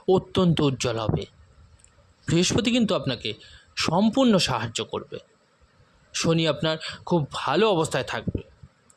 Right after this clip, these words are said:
বিশ্বাস করুন, আঠেরোই মের পর আপনাকে দারুণ ফলাফল দেবে। তো বন্ধুরা,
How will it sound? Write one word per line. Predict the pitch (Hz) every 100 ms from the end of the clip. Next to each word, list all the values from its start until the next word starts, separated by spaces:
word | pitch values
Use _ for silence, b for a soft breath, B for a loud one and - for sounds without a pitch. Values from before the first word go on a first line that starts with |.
| _ _ _ -
বিশ্বাস | 135 - 180 -
করুন, | - 202 285 262 B B
আঠেরোই | 143 165 175 165
মের | 160 160 165
পর | 190 208
আপনাকে | 180 185 170 139 -
দারুণ | 151 170 254 220
ফলাফল | - 143 127 113
দেবে। | - 98 - - _ _ _ _ _ _ _ _ _ _ _ _ _ _ _ _ _
তো | 156
বন্ধুরা, | 135 208 226 139